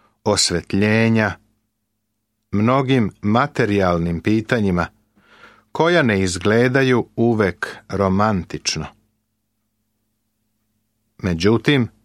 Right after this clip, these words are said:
važno je da crkva i dalje u zajednici ima duhovnu službu.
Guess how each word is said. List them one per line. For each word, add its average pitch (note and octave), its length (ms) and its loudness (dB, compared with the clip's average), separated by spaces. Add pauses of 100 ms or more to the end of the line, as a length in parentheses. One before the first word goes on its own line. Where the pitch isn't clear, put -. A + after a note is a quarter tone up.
(880)
važno A#2 680 2
je A2 100 2
da F2 160 -2
crkva B2 760 0 (720)
i B2 140 0
dalje B2+ 500 2
u F#2 100 0
zajednici A2 1000 0
ima G#2+ 320 0
duhovnu F#2 680 -2
službu. F#2+ 560 -2